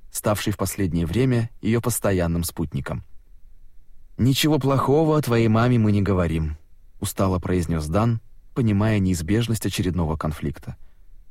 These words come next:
«Это ты что-то сказала про маму?» Этот выкрик был направлен Анне. Та безнадёжно посмотрела на Дана. «Ни папа, ни я ничего плохого о твоей маме не сказали»,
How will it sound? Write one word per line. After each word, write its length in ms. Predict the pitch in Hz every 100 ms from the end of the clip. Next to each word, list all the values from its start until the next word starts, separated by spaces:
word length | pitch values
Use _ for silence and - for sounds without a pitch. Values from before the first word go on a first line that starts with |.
| - - - -
«Это 240 | 127 139
ты 140 | 254
что-то 240 | 247 - 127
сказала 380 | - 117 104 101
про 160 | 107
маму?» 340 | 104 90 85 - - - - - - - -
Этот 300 | 120 113 104
выкрик 400 | 113 127 117 -
был 200 | 110 110
направлен 500 | 110 104 95 101 -
Анне. 400 | 80 80 76 73 - - - - - -
Та 120 | 135
безнадёжно 600 | 139 123 117 107 120 123
посмотрела 560 | 113 104 104 95 95 90
на 120 | 90
Дана. 280 | 82 73 62 - - - - - -
«Ни 160 | - 120
папа, 520 | - 107 110 107 101 -
ни 160 | 113 120
я 440 | 101 101 107 117 -
ничего 380 | - 107 - 110
плохого 520 | 98 104 95 107 104
о 40 | 101
твоей 240 | - 101
маме 280 | 95 98 110
не 100 | 117
сказали», 560 | - 120 98 90 85